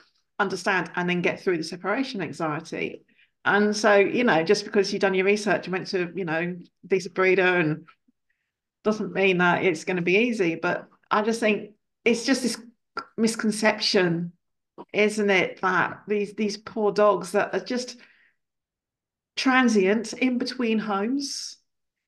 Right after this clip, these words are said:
but they just get s-, oh, people just like, "Oh, I don't know what I'm," you know, you know, you get them with a puppy, and I'm thinking, I, again, no, you don't, because they're not robots.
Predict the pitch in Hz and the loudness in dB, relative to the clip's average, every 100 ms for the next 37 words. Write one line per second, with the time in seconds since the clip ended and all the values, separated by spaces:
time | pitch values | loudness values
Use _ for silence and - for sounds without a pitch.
0 | _ - 220 247 233 262 262 - 240 - | _ -10 -6 -6 -6 -6 -8 -8 -10 -10
1 | - - _ _ _ _ _ - 247 262 | -20 -20 _ _ _ _ _ -12 -8 -6
2 | 226 269 269 269 269 247 - 247 247 226 | -6 -4 -2 -2 -6 -6 -6 -4 -2 -2
3 | 285 269 269 262 254 262 247 240 247 208 | 0 0 2 2 0 -2 -4 -6 -8 -6
4 | 226 226 - _ _ _ _ - 254 269 | -6 -8 -16 _ _ _ _ -6 -2 0
5 | 247 277 302 277 240 - 247 269 190 185 | 0 0 0 0 -2 -2 -4 -4 -4 -4
6 | 233 277 262 262 247 - - - _ _ | -6 -6 -6 -6 -8 -10 -18 -20 _ _
7 | _ - 277 - - - 240 240 339 285 | _ -10 -10 -8 -10 -8 -6 -2 -2 -4
8 | - _ - 214 320 370 285 262 285 175 | -12 _ -6 0 4 6 4 4 2 2
9 | 156 254 240 269 247 - - _ _ _ | -2 -4 2 2 0 -10 -18 _ _ _
10 | - 214 269 285 240 311 349 190 - - | -8 0 4 6 6 4 4 0 -2 -12
11 | - | -18